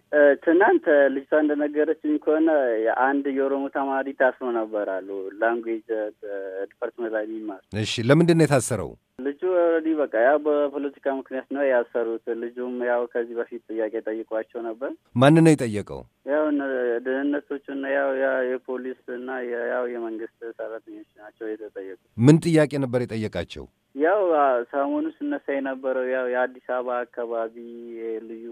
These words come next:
Speaker 1: እንትን ዞኖች በአዲስ አበባ በፌደራል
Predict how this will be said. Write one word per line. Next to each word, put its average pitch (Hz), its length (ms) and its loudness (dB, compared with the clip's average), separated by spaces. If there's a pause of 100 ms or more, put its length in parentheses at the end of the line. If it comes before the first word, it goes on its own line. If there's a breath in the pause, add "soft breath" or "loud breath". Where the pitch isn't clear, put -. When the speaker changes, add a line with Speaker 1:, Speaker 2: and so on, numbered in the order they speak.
(160)
Speaker 1:
እንትን 110 320 -16
ዞኖች 110 380 -10 (640)
በአዲስ 113 320 0
አበባ 117 320 -4
በፌደራል 113 680 -6